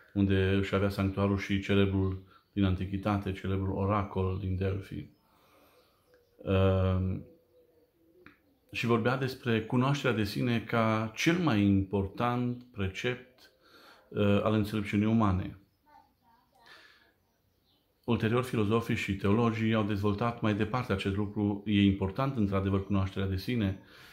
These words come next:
dar ca un pas, ca un prim pas sau ca un pas care trebuie să fie însoțit de următorul pas, uh, pentru desăvârșire.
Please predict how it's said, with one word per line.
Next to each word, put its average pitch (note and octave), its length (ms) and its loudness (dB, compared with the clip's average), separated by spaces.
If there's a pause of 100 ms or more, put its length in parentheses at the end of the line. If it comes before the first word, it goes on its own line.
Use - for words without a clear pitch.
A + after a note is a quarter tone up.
(240)
dar G#2 420 2
ca A2+ 160 0
un G#2+ 200 4
pas, A#2 440 -2
ca - 160 -2
un G#2+ 140 4
prim G#2 300 0
pas C#3 420 -4
sau G2 300 0
ca - 120 0
un G2+ 120 4
pas G2+ 240 -2
care G2+ 380 4
trebuie G2+ 400 0
să G#2 140 0
fie G2+ 160 0
însoțit G2+ 480 -2
de G#2 80 0
următorul G#2 560 2
pas, - 460 -4 (600)
uh, F#2+ 680 2
pentru G2+ 760 2 (120)
desăvârșire. G2+ 1000 -2